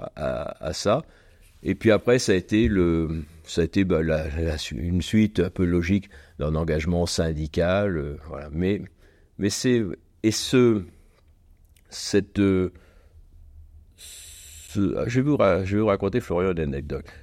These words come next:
Ce, ça m'a beaucoup apporté. Ça m'a, j'espère que ça m'a permis d'apporter aux autres, parce que faut un aller-retour. Mais en tout cas, moi, ça m'a beaucoup apporté. J'ai beaucoup appris. J'ai vraiment beaucoup appris.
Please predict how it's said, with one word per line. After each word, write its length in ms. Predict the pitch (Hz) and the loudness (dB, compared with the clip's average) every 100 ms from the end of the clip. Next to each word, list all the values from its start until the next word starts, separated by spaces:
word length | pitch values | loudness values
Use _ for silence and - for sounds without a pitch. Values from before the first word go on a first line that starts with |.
| - | -16
Ce, 640 | - 113 110 101 98 92 87 - - - - - - - - - - | -4 4 4 4 2 0 -4 -12 -20 -20 -20 -20 -20 -20 -20 -20 -4
ça 200 | - 123 | 2 4
m'a 160 | 143 | 4
beaucoup 280 | 127 113 123 | 2 0 0
apporté. 380 | 104 64 - - - - - | 0 -4 -10 -14 -18 -20 -8
Ça 240 | - 85 | 0 2
m'a, 300 | 87 76 76 | 2 0 0
j'espère 440 | 82 - 98 85 | -2 -4 -2 -2
que 80 | - | -2
ça 180 | - 78 | -8 -6
m'a 200 | 71 69 - - | -4 -6 -10 -6
permis 280 | 82 90 90 | 0 2 2
d'apporter 480 | 80 - 82 - 80 | 0 -2 -6 -4 -4
aux 180 | 85 | 0
autres, 280 | 135 170 - - | 2 0 -4 -20
parce 160 | - - | -18 -12
que 120 | - 69 - _ _ _ - | -10 -10 -14 _ _ _ -14
faut 140 | - - | -10 -8
un 100 | 73 | -6
aller-retour. 640 | 76 73 78 - 135 156 - - - _ - | -2 -2 -2 -2 -2 -2 -8 -20 -20 _ -4
Mais 60 | 87 | -2
en 80 | 87 | 0
tout 120 | 113 | 2
cas, 160 | 135 | 2
moi, 140 | 131 120 | 4 2
ça 160 | 107 | 2
m'a 120 | 90 95 | 2 2
beaucoup 300 | 117 117 104 | -2 -2 -2
apporté. 360 | 90 85 135 | -2 0 0
J'ai 140 | 110 110 | 2 2
beaucoup 300 | 117 117 90 | 2 0 0
appris. 340 | 85 60 71 - | 0 -6 -12 -8
J'ai 180 | 92 85 | -4 0
vraiment 380 | 98 120 123 | 2 4 2
beaucoup 320 | 107 110 - 98 | 0 -4 0 0
appris. 440 | 92 - 123 | 0 0 0